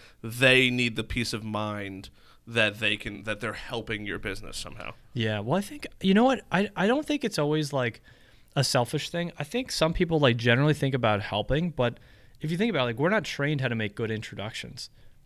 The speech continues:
Speaker 2: you know? Like, no, who, who teaches how to make a great intro, you know?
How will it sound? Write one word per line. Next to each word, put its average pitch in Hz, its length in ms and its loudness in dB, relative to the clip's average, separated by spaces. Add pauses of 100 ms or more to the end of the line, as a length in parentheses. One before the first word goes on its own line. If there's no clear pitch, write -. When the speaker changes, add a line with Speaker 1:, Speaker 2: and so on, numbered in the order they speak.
(120)
Speaker 2:
you 117 120 -2
know? 110 220 0 (120)
Like, 139 160 2
no, 175 140 2
who, 214 260 -2 (140)
who 240 180 0
teaches 180 560 -6
how 123 180 -6
to 127 80 -4
make 127 220 -4
a 107 60 -6
great 110 360 -4
intro, 113 500 -10 (460)
you 120 80 -2
know? 107 240 0